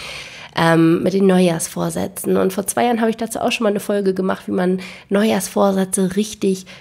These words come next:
gestalten sollte, sodass man die wirklich schafft umzusetzen. Wenn ihr wollt, dann hört euch die Folge auch gerne nochmal an. Die verlinke ich euch gerne in den Shownotes. Heute soll es aber um ein Thema gehen, was so,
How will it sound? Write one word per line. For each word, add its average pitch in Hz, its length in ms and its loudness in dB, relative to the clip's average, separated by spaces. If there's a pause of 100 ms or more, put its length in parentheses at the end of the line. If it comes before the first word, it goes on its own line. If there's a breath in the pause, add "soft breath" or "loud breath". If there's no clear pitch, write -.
gestalten 202 640 0
sollte, 185 540 2
sodass 180 280 -4
man 185 140 2
die 180 160 -2
wirklich 190 280 -2
schafft - 260 -6
umzusetzen. 208 800 0
Wenn 185 120 -2
ihr 180 140 -4
wollt, 180 200 -2
dann 170 120 -6
hört 180 160 -6
euch 180 100 -10
die 190 80 -12
Folge 196 380 -2
auch - 140 -6
gerne 202 240 4
nochmal 196 300 2
an. 202 100 0
Die 202 80 0
verlinke 185 340 0
ich - 100 -8
euch 175 120 -6
gerne 175 260 -2
in 165 80 0
den 160 240 -2
Shownotes. 220 720 0 (420 loud breath)
Heute 294 280 0
soll 254 160 4
es 262 100 2
aber 214 240 2
um 208 60 4
ein 202 160 4
Thema 214 320 0
gehen, 180 360 -2
was 170 160 -8
so, 165 260 -4